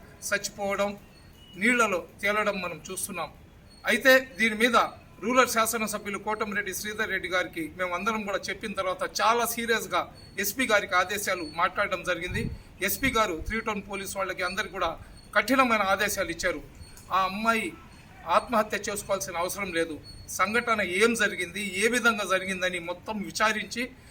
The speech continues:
దోషులు ఎవరైనా కానీ వాళ్ళని కఠినంగా శిక్షిస్తామని చెప్పి ఎస్పీ గారు కూడా హామీ ఇవ్వడం జరిగింది. ఖచ్చితంగా బిడ్డల తల్లిదండ్రులకు ఒకే మాట చెప్తున్నా, మీ బిడ్డలు ఎక్కడికి వెళ్తున్నారు, ఎవరితో మాట్లాడుతున్నారు, వాళ్ళు ఎవరికి ఫోన్లు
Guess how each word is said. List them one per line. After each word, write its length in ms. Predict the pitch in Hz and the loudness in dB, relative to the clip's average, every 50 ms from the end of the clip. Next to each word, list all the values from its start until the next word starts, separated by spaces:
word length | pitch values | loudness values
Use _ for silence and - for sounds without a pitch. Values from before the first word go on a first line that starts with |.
| - - - 214 - - 226 | -20 -18 -16 -12 -2 4 6
దోషులు 380 | 262 311 294 - 302 269 254 233 220 | 8 8 8 6 4 4 4 6 6
ఎవరైనా 340 | 226 262 269 269 254 240 220 208 214 | 8 10 10 10 10 10 8 6 4
కానీ 200 | 196 185 170 151 - - - - - - - 190 | 4 4 2 -6 -8 -14 -20 -20 -20 -8 2 2
వాళ్ళని 280 | 208 214 220 214 196 202 - | 4 4 4 2 0 2 4
కఠినంగా 520 | 220 220 226 277 339 330 302 277 247 208 160 - - - - - - - - - - | 4 6 8 8 8 8 8 8 8 6 6 6 0 -8 -16 -18 -18 -14 -8 -4 -4
శిక్షిస్తామని 640 | 247 - - 294 269 - - 233 214 208 202 196 202 | -2 0 0 0 0 2 2 2 2 2 2 -2 -2
చెప్పి 240 | 196 - - 190 180 | -6 -6 -2 -2 -2
ఎస్పీ 220 | 180 - - 254 233 202 | -2 -2 -4 -4 0 0
గారు 140 | 202 185 180 190 | 0 0 2 0
కూడా 140 | 180 170 156 170 | -2 -2 0 0
హామీ 200 | 180 190 202 190 180 | 0 0 0 0 -2
ఇవ్వడం 260 | 170 175 170 175 165 165 165 | 0 0 -2 -2 -2 -2 -2
జరిగింది. 360 | 160 147 156 160 160 180 202 202 - - - - - - - - - - | -4 -2 -4 -6 -4 -4 -6 -6 -8 -14 -18 -20 -20 -20 -18 -8 2 2
ఖచ్చితంగా 540 | 220 220 - 294 - 294 262 240 226 208 170 156 - - - | 2 4 4 0 4 6 4 6 6 4 2 2 0 -6 -10
బిడ్డల 300 | 202 - 262 269 262 262 254 - | -4 4 4 6 6 4 2 2
తల్లిదండ్రులకు 600 | 240 247 262 240 247 226 226 220 214 208 - 190 196 | 0 2 4 4 4 4 4 2 0 0 2 0 0
ఒకే 160 | 196 - 247 233 214 | 4 4 4 6 6
మాట 140 | 196 180 185 170 170 | 4 4 2 -2 -4
చెప్తున్నా, 320 | 170 - 196 180 160 147 - - - - - - - - 202 | -4 -4 -6 -4 -2 -4 -4 -6 -14 -16 -14 -14 -10 -6 -4
మీ 60 | 214 214 208 | -4 -4 -4
బిడ్డలు 280 | 214 220 - 277 254 233 208 190 | -4 2 4 4 4 4 2 0
ఎక్కడికి 340 | 185 - - 285 285 - 247 226 | 0 8 8 8 8 8 4 2
వెళ్తున్నారు, 460 | 220 - - 202 190 190 196 196 233 220 190 190 | 2 2 -4 -4 0 0 0 2 0 2 2 4
ఎవరితో 300 | 190 247 - - - 254 226 208 | 6 6 6 6 4 2 4 6
మాట్లాడుతున్నారు, 680 | 202 196 - - 196 196 190 - 185 175 180 175 165 - 160 147 - - - - - - - 208 | 4 4 4 4 2 2 2 -2 -4 -2 -2 -2 0 -2 -4 -4 -4 -8 -8 -10 -10 -6 0 2
వాళ్ళు 160 | 214 214 202 196 196 | 2 2 4 4 6
ఎవరికి 280 | 226 277 294 277 269 - - | 6 6 4 4 2 -4 -2
ఫోన్లు 280 | 233 247 269 285 254 | 2 2 4 4 2